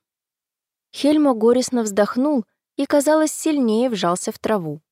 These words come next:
"Да как я смогу? Я понятия не имею, что делать".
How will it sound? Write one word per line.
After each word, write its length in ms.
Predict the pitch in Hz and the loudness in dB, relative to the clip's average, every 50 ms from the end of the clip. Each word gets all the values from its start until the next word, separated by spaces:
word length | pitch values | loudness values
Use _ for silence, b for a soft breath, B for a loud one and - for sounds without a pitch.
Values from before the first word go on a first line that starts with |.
| _ _ _ _ _ _ _ _ _ _ _ _ _ _ _ _ _ _ _ _ _ _ _ _ | _ _ _ _ _ _ _ _ _ _ _ _ _ _ _ _ _ _ _ _ _ _ _ _
"Да 160 | - 202 226 | -2 0 0
как 260 | 233 - 294 294 - - | 2 2 2 0 2 2
я 120 | 262 247 | 0 0
смогу? 580 | - - 233 226 220 202 202 202 196 180 165 156 _ _ _ _ _ _ - | 2 2 0 2 2 0 0 0 0 0 0 -2 _ _ _ _ _ _ -2
Я 200 | 202 196 247 240 | 0 2 2 2
понятия 580 | - 262 254 277 302 302 277 233 - - 202 | 4 4 4 4 6 4 4 2 2 2 2
не 220 | 190 196 202 214 226 | 2 4 4 4 4
имею, 240 | 240 240 220 185 175 | 4 4 4 2 2
что 220 | - - - 202 | 0 0 0 0
делать". 460 | 202 202 208 185 160 151 151 - - | 0 2 0 0 0 0 -4 -8 -14